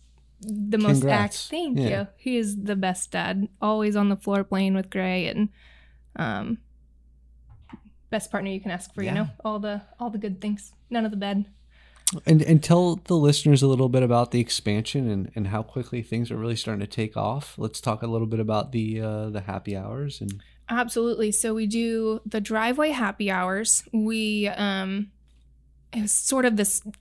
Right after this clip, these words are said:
Speaker 1: this joke that when we first got Boozy Bluebell, you know,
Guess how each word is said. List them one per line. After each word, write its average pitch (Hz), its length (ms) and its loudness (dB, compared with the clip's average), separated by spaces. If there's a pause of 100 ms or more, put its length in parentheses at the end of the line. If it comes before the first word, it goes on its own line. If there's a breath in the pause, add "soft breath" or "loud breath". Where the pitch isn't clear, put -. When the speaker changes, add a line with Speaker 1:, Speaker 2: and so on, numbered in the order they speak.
Speaker 1:
this 214 180 4
joke 202 460 2
that 190 340 -2
when 202 240 0
we 196 100 2
first 220 320 0
got 196 180 0
Boozy 196 260 2
Bluebell, 190 560 2 (200)
you 220 100 8
know, 190 280 4